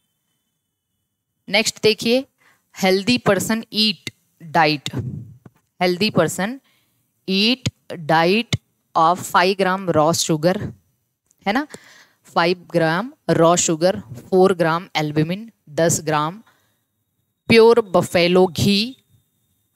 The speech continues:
टू ग्राम वेजिटेबल घी, है ना। ठीक है, इसके बाद क्या कह रहे हैं, and five gram lignin।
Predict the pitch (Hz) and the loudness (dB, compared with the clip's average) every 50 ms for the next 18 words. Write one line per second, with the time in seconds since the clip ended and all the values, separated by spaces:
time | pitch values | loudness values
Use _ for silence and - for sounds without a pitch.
0 | _ _ _ _ _ _ _ _ _ _ _ _ 233 233 233 214 202 202 190 190 | _ _ _ _ _ _ _ _ _ _ _ _ 2 2 2 2 0 0 0 0
1 | 196 202 190 180 170 160 175 170 180 175 170 190 196 190 170 185 196 208 220 - | -2 -2 -2 -2 -2 -2 -2 -4 -4 -2 -2 -2 -2 -2 -4 -4 -4 -4 -6 -8
2 | - - - - - - - _ _ _ 170 185 247 262 - - _ _ _ _ | -16 -20 -20 -20 -20 -20 -20 _ _ _ -8 -8 -8 -10 -10 -16 _ _ _ _
3 | _ _ _ _ - 208 - 220 247 - _ - - - _ _ _ _ _ _ | _ _ _ _ -4 -2 -2 -4 -6 -6 _ -20 -20 -20 _ _ _ _ _ _
4 | _ _ 185 170 - - 180 202 196 - - 202 202 196 196 196 190 196 202 226 | _ _ -6 -6 -4 0 0 0 0 0 0 -2 -2 0 0 0 0 0 0 -2
5 | 254 - - 208 208 214 - - 185 170 185 196 196 180 175 180 185 175 170 170 | -4 -4 -4 -4 -4 -6 -4 -2 0 0 0 0 0 -2 -2 -2 -4 -4 -4 -4
6 | 147 160 165 160 147 139 | -4 -4 -6 -8 -8 -10